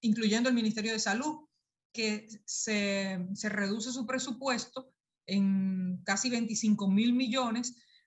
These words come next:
porque como dice el informe explicativo del propio presupuesto,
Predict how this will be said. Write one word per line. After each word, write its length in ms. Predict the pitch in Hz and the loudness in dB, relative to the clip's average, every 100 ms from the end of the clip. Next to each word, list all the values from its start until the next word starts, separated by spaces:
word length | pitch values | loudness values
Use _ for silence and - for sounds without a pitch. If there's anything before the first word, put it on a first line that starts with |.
| _ | _
porque 640 | 220 226 220 220 226 214 | -2 0 -2 -4 -4 -4
como 300 | - 208 202 | 0 2 4
dice 260 | 202 226 269 | 2 0 0
el 80 | 247 | 0
informe 320 | 240 247 247 | 0 0 0
explicativo 580 | 247 240 240 240 269 214 | -2 -2 -4 -2 -4 -2
del 220 | 175 156 | -4 -6
propio 640 | - 214 240 247 240 233 | -4 0 0 0 -2 -2
presupuesto, 800 | 240 233 240 262 247 220 - 240 | -4 -6 -8 -4 -4 -4 -10 -18